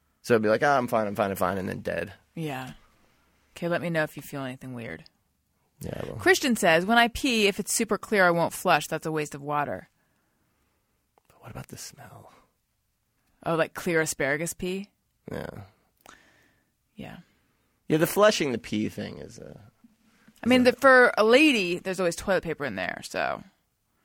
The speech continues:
Speaker 1: So you know. Well, it's not about whether you know it's in there. It's about whether,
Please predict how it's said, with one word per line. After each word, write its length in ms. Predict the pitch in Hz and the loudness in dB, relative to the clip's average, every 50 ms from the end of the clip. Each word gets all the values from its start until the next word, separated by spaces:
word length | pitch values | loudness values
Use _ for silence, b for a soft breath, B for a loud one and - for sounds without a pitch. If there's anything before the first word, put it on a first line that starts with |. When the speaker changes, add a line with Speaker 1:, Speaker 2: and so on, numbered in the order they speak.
| _ _ _ - | _ _ _ -8
Speaker 1:
So 120 | - 113 | -6 -4
you 120 | 110 110 104 | -4 -4 -4
know. 340 | 107 104 101 92 92 98 98 104 - _ - | -4 -6 -6 -8 -8 -10 -12 -16 -12 _ 4
Well, 80 | 147 | 4
it's 100 | 147 - | 6 6
not 120 | 208 214 226 | 6 6 6
about 200 | 202 160 120 104 | 6 4 6 6
whether 180 | 127 123 120 | 4 4 4
you 160 | 110 101 104 | 4 2 2
know 300 | 104 107 117 123 123 117 | 2 2 4 4 6 4
it's 160 | 104 95 - 147 | 4 4 4 4
in 100 | 143 127 | 4 4
there. 200 | 104 98 101 98 | 2 0 -2 -4
It's 180 | 101 101 - | -6 -6 -6
about 260 | 101 110 104 107 - | -6 -4 -4 -4 -4
whether, 480 | - 110 110 107 107 101 98 101 95 101 | -4 -4 -4 -4 -4 -4 -6 -6 -8 -12